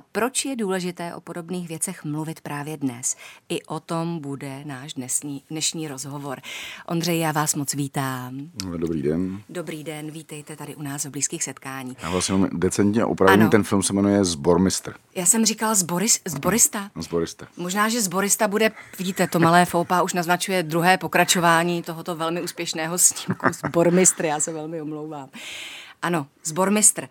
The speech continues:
Speaker 1: A teď, eh, něco málo k recenzím, které už, eh, vycházejí teď na Č S F D. Eh, ten film ještě neměl premiéru, bude ji mít až za dva dny v kinech.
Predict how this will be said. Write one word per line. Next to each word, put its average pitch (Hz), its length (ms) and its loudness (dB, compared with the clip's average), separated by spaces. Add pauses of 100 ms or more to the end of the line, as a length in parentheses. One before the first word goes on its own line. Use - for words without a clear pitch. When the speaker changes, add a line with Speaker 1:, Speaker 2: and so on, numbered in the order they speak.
(300)
Speaker 1:
A 147 120 -10
teď, - 360 -2
eh, 208 760 2
něco 196 260 -4
málo 214 260 0
k 202 60 -4
recenzím, 175 760 0
které 175 520 -6
už, 202 220 -4
eh, 180 260 -4
vycházejí 170 760 -4
teď 175 220 -12
na 180 120 -6
Č 180 140 -2
S - 120 4
F 190 200 -8
D. 147 260 -6 (500)
Eh, - 160 -12 (300)
ten 175 340 -4
film 185 240 -4
ještě 190 200 -6
neměl 180 280 -2
premiéru, 143 680 -4
bude 151 220 -10
ji 156 120 -6
mít 165 240 -6
až - 240 -8
za 156 160 -2
dva 156 160 -6
dny 147 320 -6
v - 60 -20
kinech. 135 340 -12